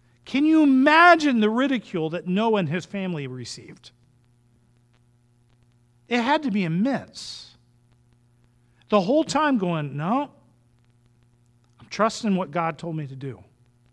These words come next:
I'm trusting him." A hundred years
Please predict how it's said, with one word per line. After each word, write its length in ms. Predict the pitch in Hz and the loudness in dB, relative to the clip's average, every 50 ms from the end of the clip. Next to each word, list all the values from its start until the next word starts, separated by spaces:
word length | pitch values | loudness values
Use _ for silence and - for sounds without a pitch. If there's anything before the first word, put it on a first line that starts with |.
| _ _ _ _ _ _ | _ _ _ _ _ _
I'm 80 | - - | -20 -16
trusting 440 | - - 202 156 - - - 131 107 | -8 -6 -6 -6 -6 -8 -14 -16 -16
him." 160 | 101 90 82 _ _ _ _ _ _ _ _ _ _ _ _ _ _ _ _ - | -18 -20 -20 _ _ _ _ _ _ _ _ _ _ _ _ _ _ _ _ -12
A 100 | 156 151 | -12 -12
hundred 520 | - - - 247 262 262 254 269 254 208 | -12 -10 -8 -6 -6 -4 -4 -6 -6 -8
years 680 | 208 220 226 220 185 117 - - - - - - - _ | -8 -6 -6 -6 -6 -8 -10 -14 -20 -20 -20 -20 -20 _